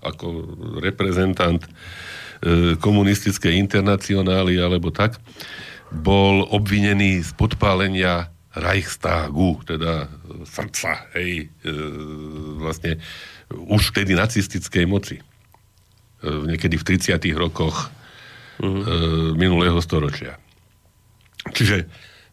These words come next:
Speaker 1: hej, boli obvinení, e, komunisti v, v, v zosobnení teda Dimitrov, aby teda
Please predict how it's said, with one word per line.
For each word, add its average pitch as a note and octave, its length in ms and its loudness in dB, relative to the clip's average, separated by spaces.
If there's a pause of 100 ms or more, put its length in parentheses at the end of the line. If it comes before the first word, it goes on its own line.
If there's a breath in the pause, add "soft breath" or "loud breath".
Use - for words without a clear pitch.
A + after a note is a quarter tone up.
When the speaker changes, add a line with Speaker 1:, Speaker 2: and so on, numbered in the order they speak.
(100)
Speaker 1:
hej, G2+ 140 2
boli G2 220 4
obvinení, F#2+ 600 0 (100)
e, D#2 40 -10 (240)
komunisti G2+ 760 -2 (300)
v, E2+ 80 -14 (960)
v, - 80 -14
v E2 420 -14
zosobnení F#2+ 600 4
teda F2+ 260 0
Dimitrov, G2+ 840 0 (1900 loud breath)
aby A#2 260 4
teda G2 280 0